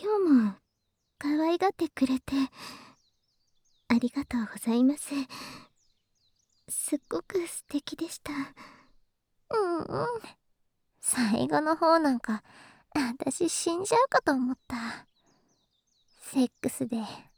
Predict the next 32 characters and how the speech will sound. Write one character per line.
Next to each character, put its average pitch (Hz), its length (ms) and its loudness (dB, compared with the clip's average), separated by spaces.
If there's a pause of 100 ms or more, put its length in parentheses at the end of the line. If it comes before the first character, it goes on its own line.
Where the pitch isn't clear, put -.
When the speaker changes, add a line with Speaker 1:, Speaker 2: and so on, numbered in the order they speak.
(160)
Speaker 2:
あ 294 240 2
ん - 140 -2
な 330 80 0
に 349 160 -2
気 370 120 2
持 359 180 4
ち - 140 0
よ 381 120 6
く 381 120 4
な 277 160 2
れ 311 120 4
る 320 160 2
ん 277 100 0
だ 359 320 4
っ 440 40 4 (320)
て。 453 100 2 (2000)
Speaker 1:
え 247 580 2 (380)
え、 339 40 0
そ 381 300 -4
う 359 80 -4
ね。 294 120 -6 (2000)
私 269 480 0
も、 311 180 4 (1300)
す - 300 -4
ご 427 140 -2
く - 120 -4 (220)
恥 302 140 0
ず 320 100 -4
か 349 120 0
し - 120 -6
い 415 160 0
声 302 320 -2